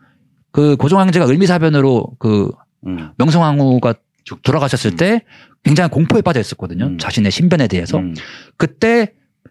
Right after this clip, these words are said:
Speaker 1: 고종황제 불침범을 썼던 게 헐버트.
Speaker 2: 오.
Speaker 1: 와, 이제
Speaker 2: 그때부터
Speaker 1: 연세대를 세운.
Speaker 2: 지켜줬구나.
Speaker 1: 그쵸, 바로 앞에서 총 차고서. 왜냐면
Speaker 2: 어.
Speaker 1: 미국에는 일본이 못 건드리니까.
Speaker 2: 그렇구나. 음.
Speaker 1: 미국인들한테 의지를 했었거든요.
Speaker 2: 음.
Speaker 1: 그래서
Speaker 2: 음.
Speaker 1: 헐버트 선생은 또 그런 연이 있었고 나중에 헤이그 특사도 갔다 오시고.
Speaker 2: 음.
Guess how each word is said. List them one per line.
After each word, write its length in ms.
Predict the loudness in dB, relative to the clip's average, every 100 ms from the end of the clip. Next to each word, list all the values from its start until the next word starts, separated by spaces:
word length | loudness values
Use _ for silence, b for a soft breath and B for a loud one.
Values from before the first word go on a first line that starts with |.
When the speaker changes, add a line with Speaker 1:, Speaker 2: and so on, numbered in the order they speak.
| -4
Speaker 1:
고종황제 400 | 0 2 2 2
불침범을 500 | 0 0 0 2 0
썼던 220 | 0 -2
게 80 | -2
헐버트. 420 | -2 -2 -4 -8 -14 -16 -12
Speaker 2:
오. 480 | -10 -10 -10 -4
Speaker 1:
와, 240 | 0 2 0
이제 120 | 0
Speaker 2:
그때부터 200 | 0 2
Speaker 1:
연세대를 220 | 0 0
세운. 140 | 0 0
Speaker 2:
지켜줬구나. 480 | -2 -6 -10 -8
Speaker 1:
그쵸, 160 | -8 -4
바로 260 | -2 0 -2
앞에서 320 | -4 -8 -8
총 200 | -6 -6
차고서. 400 | -4 -6 -4 -4
왜냐면 160 | -2 -2
Speaker 2:
어. 20 |
Speaker 1:
미국에는 440 | 0 0 0 -2
일본이 280 | -2 0 0
못 120 | 0
건드리니까. 560 | -2 -2 -2 -4 -4 -6
Speaker 2:
그렇구나. 500 | -8 -14 -14 -12 -12
음. 420 | -14 -16 -16 -20 -8
Speaker 1:
미국인들한테 680 | -4 -2 0 0 0 -2 -4
의지를 280 | -4 -2 -2
했었거든요. 760 | -4 -6 _ -4 -4 -2 -2
Speaker 2:
음. 20 |
Speaker 1:
그래서 200 | -2 -2
Speaker 2:
음. 40 | -4
Speaker 1:
헐버트 320 | -4 -4 -4
선생은 520 | -2 0 0 0 -2 -4 B B B
또 80 | -4
그런 540 | 0 2 2 2 0 -4 b b b b _ -4
연이 160 | -2
있었고 320 | 0 -2 -2 -2
나중에 240 | 0 -2
헤이그 240 | 0 0
특사도 500 | 0 -2 -4 -4 -4
갔다 280 | -8 -8 -4
오시고. 400 | -4 -4 -6 -8
Speaker 2:
음. 560 | -6 -6 -8 -10 -12